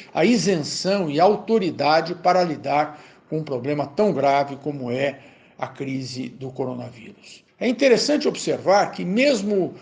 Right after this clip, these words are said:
governos que antes eram refratários à adoção de políticas de isolamento social tiveram que mudar de ideia. É o caso do presidente Trump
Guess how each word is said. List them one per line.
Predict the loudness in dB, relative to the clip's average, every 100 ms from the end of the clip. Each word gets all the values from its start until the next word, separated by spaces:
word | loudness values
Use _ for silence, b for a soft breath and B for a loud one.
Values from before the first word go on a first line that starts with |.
| B B
governos | 2 2 4 2 0 -10 -14
que | -8 -6 -4 2
antes | 2 2 -2 -2
eram | 0 0
refratários | -2 -2 0 -2 -2 2 4 4 0 -8 -18 -20 _
à | 0 0
adoção | 0 -2 -4 -6 -8
de | -8 -10
políticas | -8 -8 -10 -8 -10
de | -8 -6
isolamento | 0 0 0 -6 -10 -14
social | -12 -10 0 4 6 4 -2 B B
tiveram | 0 4 6 4
que | 2
mudar | -2 4 4 4
de | 2
ideia. | 2 0 -2 -10 b b b
É | 0
o | 0
caso | 0 2 2 2 -4 -10 -8
do | -4 -4
presidente | -4 -6 -6 -8 -10 -12
Trump | -4 2 2 2 -6